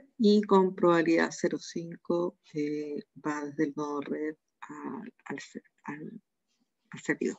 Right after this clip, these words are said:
propiamente tal. Dibuja la red de colas y grafo asociado y resuelva las ecuaciones de balance de flujo. Esa es la A. La B dice, determine todas las medidas de desempeño de la red con alguno de los métodos que usted conoce.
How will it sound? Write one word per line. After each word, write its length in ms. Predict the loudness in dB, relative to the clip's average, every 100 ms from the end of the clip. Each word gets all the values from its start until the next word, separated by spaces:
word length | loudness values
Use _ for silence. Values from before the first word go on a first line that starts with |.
| _
propiamente 500 | -8 -6 -6 -10 -16
tal. 140 | -20 -20 _ _ _ _ _ _ -20 -20 _ -20 -18 -18 -12 0
Dibuja 440 | 6 8 8 10
la 120 | 8 10
red 180 | 6
de 160 | 6 2
colas 420 | 4 6 6 6
y 60 | 6
grafo 300 | 6 2 -2
asociado 580 | -4 -4 2 4 4 4
y 80 | 4
resuelva 440 | 4 2 2 0
las 120 | -2
ecuaciones 460 | -4 -6 -6 -6 -4
de 80 | -4
balance 400 | -2 -4 -4 -4
de 100 | -4
flujo. 200 | -16 -18
Esa 240 | -12 -10
es 80 | -4
la 80 | -4
A. 180 | -4 -12 _ _ _ _ _ -2
La 240 | 2 4
B 160 | 6 6
dice, 260 | 4 4
determine 460 | 4 4 2 2 2
todas 260 | 4 4 4
las 160 | 2
medidas 180 | 0 2
de 40 | 0
desempeño 520 | 2 0 2 0 2
de 60 | 2
la 60 |
red 200 | 2 -2 0
con 180 | 0
alguno 420 | 0 -2 0 2 4
de 60 |
los 120 | 4
métodos 340 | 2 2 0 0
que 120 | -2
usted 160 | -4 0
conoce. 420 | -2 -4 -14